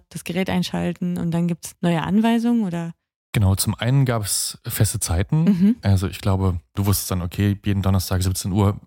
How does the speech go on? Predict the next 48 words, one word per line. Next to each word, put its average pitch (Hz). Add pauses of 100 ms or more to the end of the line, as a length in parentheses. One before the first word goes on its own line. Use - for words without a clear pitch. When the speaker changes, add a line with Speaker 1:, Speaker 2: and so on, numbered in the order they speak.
(120)
Speaker 2:
schalte -
ich 92
dann 90
ein 147
und 95
weiß, 104 (260)
dass -
ich -
einer 104
von 101
zehn 110
Agenten 101
bin, 95 (280)
der 98
da 92
eventuell 87
angesprochen 78
wird 69 (160)
und 90
Speaker 1:
Mhm. 78
Speaker 2:
erkenne 85
das 85
ja 87
an 87
meiner 85
Kennung 82
dann. 90 (420)
Also 101
ich 98
kann 107
mir 104
schon 107
vorstellen, 98
dass 90
du -
dann 87 (280)
neben 98
deinem 87 (320)
Dechiffrierschlüssel 127 (380)
Speaker 1:
Mhm. 170
Speaker 2:
dann 101
auch 87
noch 95
die -
Zeiten 82
im 85
Kopf -
hast, 82